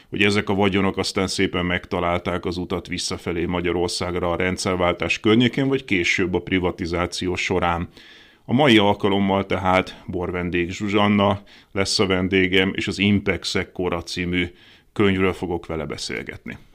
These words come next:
A mai alkalommal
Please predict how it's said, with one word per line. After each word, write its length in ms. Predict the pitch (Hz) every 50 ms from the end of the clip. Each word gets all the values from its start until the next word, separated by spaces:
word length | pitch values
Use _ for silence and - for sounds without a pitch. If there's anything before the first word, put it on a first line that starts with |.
| _ _ _ _ _ _ _ _ _ _ _ _ _ _ _ _ _ _ _ _ _ _ _ _ _ _ _ _ _ _ _ _ _ _ _ _ _ _ _ _ _ _ _ _ _ _ _ _ _ _ _ _ _ _ _ _ _ _ _ _ _ _ _ _ _ _ _ _ _ _ _ _ _ _ _
A 80 | - -
mai 220 | 131 190 254 233
alkalommal 880 | 156 151 156 147 147 - 143 123 120 120 120 120 127 131 135 139 147 143